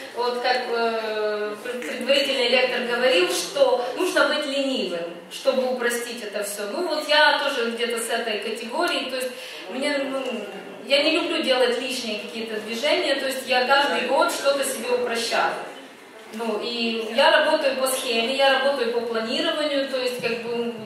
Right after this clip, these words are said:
это, в принципе, может вести и любой матковод, потому что вы имеете базу клиентов прошлого года, вы можете, э,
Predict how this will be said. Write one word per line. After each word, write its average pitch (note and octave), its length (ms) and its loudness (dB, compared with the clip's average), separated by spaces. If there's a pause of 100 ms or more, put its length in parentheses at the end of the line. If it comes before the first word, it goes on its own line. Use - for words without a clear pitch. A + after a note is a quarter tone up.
(280)
это, C#4 240 0
в - 120 -8
принципе, D#4 400 0
может C#4 340 2
вести B3 420 -4
и A#3 120 -2
любой B3 300 0
матковод, A3+ 560 -2 (140)
потому C4 260 -4
что C#4 160 -4
вы C4 100 -2 (100)
имеете B3 340 -4
базу A#3+ 380 2
клиентов G#3+ 400 -2
прошлого C4+ 500 0
года, C4 360 4 (260)
вы B3 200 -2
можете, C4+ 400 4
э, A#3 440 2